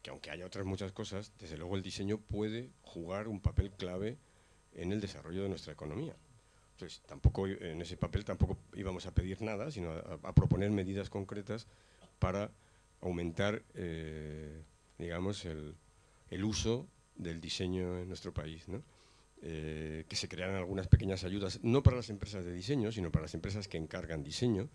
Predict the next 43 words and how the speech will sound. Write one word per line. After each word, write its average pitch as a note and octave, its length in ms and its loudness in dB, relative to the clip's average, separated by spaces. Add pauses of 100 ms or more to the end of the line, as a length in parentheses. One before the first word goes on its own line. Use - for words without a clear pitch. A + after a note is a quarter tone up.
(420)
cuando D#2 220 -2
los D#2+ 120 -4
proyectos E2 500 0
estén D#2 500 -4
bien E2 160 -4
planteados, A2 720 0 (600)
eh, E2 360 -4
bueno, F#2+ 240 -4
una, A2+ 280 2
una B2 180 0
serie A#2 160 -2
de G#2+ 60 2
medidas, E2+ 420 -4
¿no? B2 100 -4 (1000)
Ahí G2+ 160 0
ha F#2 60 -2
quedado, C2+ 340 -12
¿eh? F2 60 -4
Entre G2 180 -4
otras F2 160 -8
cosas F2 180 -4
porque E2+ 220 2
además F2+ 280 0
el E2+ 100 -6
único F#2 420 -2
organismo F2+ 500 0
que E2 60 -6
había F2 180 -2
de F2+ 100 0
diseño F2 300 -4
en F2 80 -2
España, F#2+ 380 -2
que - 80 -6
era E2+ 80 -2
el E2 100 -2
D F#2 140 2
D F#2 100 2
I, G#2 200 0 (540)
por F2+ 160 -2
razones F#2+ 340 -2
de F2+ 80 -4
ajuste - 340 -6
presupuestario, F2+ 800 -2